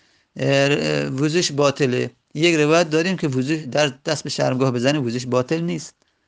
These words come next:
خب الان دیدیم دو حدیث شاخ به شاخ شدن، متعارضن، اختلاف دارن، یکی برعکس، یعنی کلاً صد و هشتاد درجه، اه، یعنی عکس همن. خب اینها حدیث می‌شه متعارض،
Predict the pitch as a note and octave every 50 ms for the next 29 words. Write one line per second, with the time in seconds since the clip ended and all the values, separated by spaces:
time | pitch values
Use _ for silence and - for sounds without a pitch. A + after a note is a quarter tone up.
0 | _ _ _ _ _ _ - B2+ B2+ B2 C3+ F3 F3+ E3 D#3 F3 F3+ F3 D#3+ D3+
1 | - - - - - C#3+ C#3+ E3+ F#3+ - E3+ E3+ E3 E3 G#3 G#3 F#3+ - - _
2 | _ _ _ _ _ _ _ - B3 B3 D3 C#3+ C#3+ - - D#3+ D#3 - D3+ D#3
3 | D3+ - G#3+ G#3 G3 - G3 E3 D#3 D#3+ D3+ C#3+ C#3 - D#3 C#3+ C3+ C#3 C#3+ D3+
4 | F#3+ G3+ E3+ E3+ C#3+ C3+ B2+ C3 - _ _ _ _ _ _ - C#3+ C3+ - -
5 | E3+ E3+ G#3 F#3+ D#3 D3 C#3+ C#3+ C#3 C3 C3+ D#3+ F3 F3 F3 - E3+ D#3+ D#3 -
6 | C3+ - - A#2+ B2+ C3+ C#3+ D3+ D#3 F3+ A#3 B3 A#3+ - - E3 D3 C#3+ C3 C3
7 | C3 - - D3 B2+ B2 B2 A#2+ - - C3+ B2+ A#2+ - - - D3+ C3+ A#2 A#2+
8 | B2 A#2+ A#2+ C3 C#3 C3+ _ _ _ _ _ _ _ _ _ - - - - -
9 | - - C3 A#2+ A#2+ A#2 B2+ - - - - E3 G3 - - - C#3+ B2 A#2+ A#2+
10 | A#2+ A2+ A#2 - - - - E3 C3 - _ - - _ _ _ _ _ _ _
11 | _ - - E3 D#3 D#3 D3+ C#3+ C3 E3+ G#3 - - - C#3 D#3+ E3 D#3+ F3 -
12 | - F3 D#3+ D3+ - F#3+ E3+ D3+ D3 - - C3 A#2 C3 C3+ C3+ D3 E3+ E3